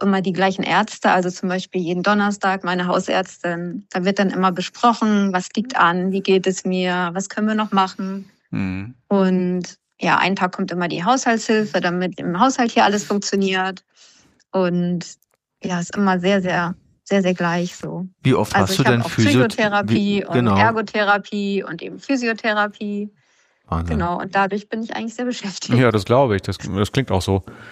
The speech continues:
Speaker 3: Und
Speaker 2: Hast
Speaker 3: sag
Speaker 1: Ja.
Speaker 3: mal, in der Physiotherapie, wie oft hast du die, die Woche?
Speaker 1: Zweimal die Woche meistens,
Speaker 2: Mhm.
Speaker 1: ja.
Speaker 3: Okay, hast du da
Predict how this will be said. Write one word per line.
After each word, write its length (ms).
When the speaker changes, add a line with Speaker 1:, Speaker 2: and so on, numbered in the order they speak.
Speaker 3:
Und 100
Speaker 2:
Hast 80
Speaker 3:
sag 100
Speaker 1:
Ja. 40
Speaker 3:
mal, 160
in 140
der 140
Physiotherapie, 880
wie 140
oft 220
hast 180
du 40
die, 200
die 200
Woche? 300
Speaker 1:
Zweimal 380
die 120
Woche 220
meistens, 640
Speaker 2:
Mhm. 220
Speaker 1:
ja. 220
Speaker 3:
Okay, 340
hast 140
du 80
da 160